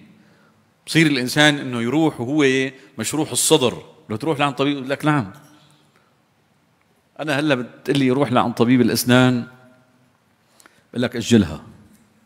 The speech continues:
أنا دائما بيعرفوني إخواننا أطباء الأسنان قاعدين.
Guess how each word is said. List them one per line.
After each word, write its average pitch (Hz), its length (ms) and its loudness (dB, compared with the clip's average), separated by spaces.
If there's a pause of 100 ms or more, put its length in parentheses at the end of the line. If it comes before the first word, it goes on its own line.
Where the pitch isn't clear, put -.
(480)
أنا 117 100 0
دائما 143 320 0
بيعرفوني 135 420 -6
إخواننا 110 340 -6
أطباء 104 300 -8
الأسنان 107 340 -6
قاعدين. 107 420 -2